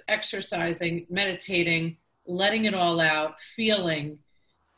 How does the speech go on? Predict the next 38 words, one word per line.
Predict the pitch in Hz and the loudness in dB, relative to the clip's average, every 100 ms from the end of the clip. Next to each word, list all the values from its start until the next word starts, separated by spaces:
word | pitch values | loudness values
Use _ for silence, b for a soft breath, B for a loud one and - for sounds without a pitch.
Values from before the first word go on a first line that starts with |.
| - | -8
to | 214 | -6
be | 165 226 254 226 196 | -2 0 2 0 -2
available | 165 180 190 208 165 156 | 0 2 2 2 0 -2
for | 147 - 170 | -4 -6 -2
others, | 165 160 156 151 | 0 0 -4 -4
which | 170 - | -4 -4
is | 160 | -6
exactly | 165 147 180 175 175 170 | -8 -4 0 0 0 -2
what | 156 151 | -4 -4
you | 160 156 151 147 - | -4 -2 -2 -4 -4
mentioned. | 175 175 - 139 143 | -2 0 -2 -6 -4
And | 165 | -2
I | 175 | -2
saw, | - 233 214 208 226 220 | -2 0 2 2 0 -2
like, | 180 160 | -4 -2
I | 165 | -2
didn't | 180 | -2
get | 202 190 | -4 -6
to | 190 | -8
click | - 220 - | -8 -8 -8
play, | - 240 180 156 160 | -4 0 2 2 0
but | 165 | 0
I | 160 | 0
saw | 160 202 190 | 0 -4 -2
you | 190 170 | -2 -2
with | 165 | -2
your | 180 180 | -2 -4
horse, | 392 403 233 214 - - - _ _ _ _ - | 0 2 2 0 -4 -8 -16 _ _ _ _ -10
I | 190 | -2
think | 226 202 | -2 2
yesterday. | 226 240 - 214 180 151 151 | 2 2 0 -2 0 0 -2
And | - | -4
when | 196 226 | -4 -2
I | 240 | -2
see | - - 247 | -2 -2 0
you | 226 233 | 0 -2
doing | - 214 220 233 | -2 -2 -2 -2
that, | 254 262 | -2 -2